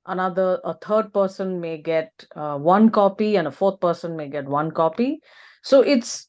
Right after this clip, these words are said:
different ways of inheriting it. And again, it would depend on how, whether your parents have two copies or one copy. If they have one copy,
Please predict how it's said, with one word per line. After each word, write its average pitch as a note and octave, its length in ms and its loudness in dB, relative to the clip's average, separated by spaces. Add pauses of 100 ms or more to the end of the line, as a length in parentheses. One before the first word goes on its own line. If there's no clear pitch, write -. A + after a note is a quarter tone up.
(140)
different B3+ 420 4
ways G3+ 320 6
of F#3+ 160 2
inheriting G#3 600 0
it. C4+ 180 -2
And B3 160 0
again, C4 240 2
it A3+ 140 -4
would G3 160 -2
depend F#3+ 340 -4
on F3 140 -4
how, F3 320 -6
whether E3+ 320 -4
your F3 160 -2
parents E3+ 460 -2
have D#3 200 -8
two A#3+ 160 -2
copies G3 440 0
or C#3+ 160 -4
one D3 220 -4
copy. D3 480 -6
If D#3+ 140 -8
they E3+ 140 4
have F3 240 0
one A3 320 2
copy, A#3 500 0